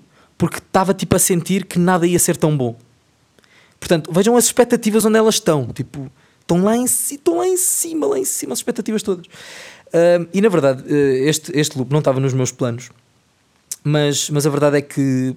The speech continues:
já se passaram três meses e eu, epá, fui convencido durante a viagem pelas pessoas.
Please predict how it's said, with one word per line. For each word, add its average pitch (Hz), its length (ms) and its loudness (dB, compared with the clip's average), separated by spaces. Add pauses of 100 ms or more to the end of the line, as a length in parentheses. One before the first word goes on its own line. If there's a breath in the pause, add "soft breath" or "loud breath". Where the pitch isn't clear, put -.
já - 140 -10
se - 80 -10
passaram 135 440 -6 (160)
três 139 260 -2
meses - 340 -4 (480 loud breath)
e 156 120 0
eu, 156 220 2
epá, 147 220 0
fui 160 160 -4
convencido 135 460 0
durante 120 200 -4
a 123 60 -6
viagem 131 340 -8
pelas 135 320 -10
pessoas. - 380 -14